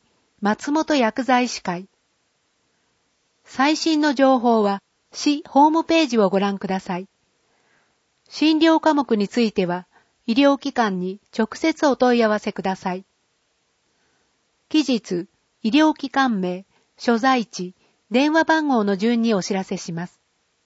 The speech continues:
市外局番零二六三は省略しています。円竹医師会。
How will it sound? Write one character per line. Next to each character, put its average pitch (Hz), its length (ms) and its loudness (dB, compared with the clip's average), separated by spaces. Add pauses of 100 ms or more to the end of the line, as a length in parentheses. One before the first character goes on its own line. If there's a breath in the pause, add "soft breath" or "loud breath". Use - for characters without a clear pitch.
(1000)
市 - 220 -2
外 302 220 2
局 294 260 -2
番 185 400 -4
零 302 220 2
二 320 200 2
六 - 180 0
三 294 220 0
は 214 120 0
省 202 220 -2
略 196 220 -6
し - 120 -14
て 190 100 -2
い 180 100 -6
ま 165 140 -10
す。 - 160 -20 (2000)
円 320 200 2
竹 208 380 -2
医 175 100 -4
師 - 160 -10
会。 185 300 -4